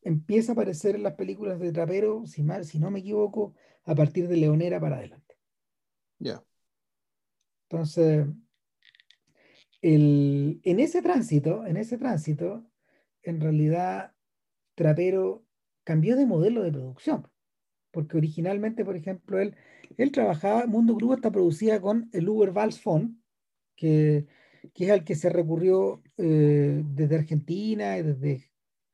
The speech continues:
Speaker 1: Uruguay, desde Perú, desde Chile, desde muchos lados para producir películas en los años dos mil. Hoy día ya no tanto. Eh, uno de los mayores beneficiados ha sido José Luis Torres Leiva, por ejemplo, que él,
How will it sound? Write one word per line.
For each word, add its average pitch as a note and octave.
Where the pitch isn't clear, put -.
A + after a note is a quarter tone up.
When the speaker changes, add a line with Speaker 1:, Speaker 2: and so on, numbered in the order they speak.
Speaker 1:
Uruguay, E3+
desde D#3+
Perú, F3
desde D#3+
Chile, G#3+
desde D#3
muchos G#3
lados F3+
para E3
producir D#3
películas F#3+
en F3
los E3+
años F3+
dos F#3+
mil. G#3+
Hoy E3
día A3
ya G#3
no G#3+
tanto. G3+
Eh, D#3
uno G3+
de G3
los F#3
mayores G3
beneficiados A3
ha F#3
sido D#3
José F3+
Luis F3
Torres F#3
Leiva, E3
por C#3
ejemplo, D3+
que D3+
él, E3+